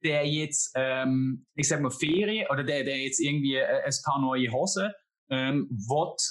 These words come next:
ähm, sich kaufen im Zug, im Tram. Also du hast ganz andere, ähm, Merkmale, die du durchs berücksichtigen.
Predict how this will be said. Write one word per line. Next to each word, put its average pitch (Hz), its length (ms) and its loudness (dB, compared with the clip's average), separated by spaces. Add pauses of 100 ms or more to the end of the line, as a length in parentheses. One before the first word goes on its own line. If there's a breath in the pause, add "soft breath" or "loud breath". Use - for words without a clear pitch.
(160)
ähm, 131 500 2
sich 135 180 0
kaufen 175 500 -2 (100)
im 131 220 2
Zug, 196 360 2
im 120 160 -2
Tram. - 320 -2 (880)
Also 147 160 2
du 156 80 2
hast 160 180 0
ganz 185 420 4
andere, 175 560 0 (360 loud breath)
ähm, 139 280 2
Merkmale, 147 680 2
die 143 60 -2
du 131 60 0
durchs 139 220 0
berücksichtigen. 156 760 -2